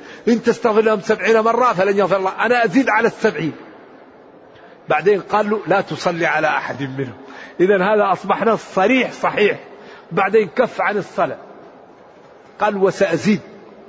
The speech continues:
صلوات الله وسلامه عليه. ولا يؤاخذ،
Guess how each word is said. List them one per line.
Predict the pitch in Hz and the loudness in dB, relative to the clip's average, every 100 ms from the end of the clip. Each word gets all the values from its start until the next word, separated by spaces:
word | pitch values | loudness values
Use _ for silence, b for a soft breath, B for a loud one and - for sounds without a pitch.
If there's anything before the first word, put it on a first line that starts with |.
| - - - - - - - | -20 -20 -20 -20 -20 -20 -20
صلوات | - 180 180 185 151 | -4 0 2 2 0
الله | 160 180 151 | -2 0 2
وسلامه | 147 131 156 156 139 135 | 0 -2 -2 -2 -2 -4
عليه. | 117 135 123 - - - - - - - - - - - - - - _ _ - _ - - - _ _ - - _ - B B B - | -2 -4 -4 -12 -20 -20 -20 -20 -20 -20 -20 -20 -20 -20 -20 -20 -20 _ _ -20 _ -20 -20 -20 _ _ -20 -20 _ -20 B B B -6
ولا | 196 214 226 | -2 2 2
يؤاخذ، | 202 190 190 156 | 0 -2 -2 -4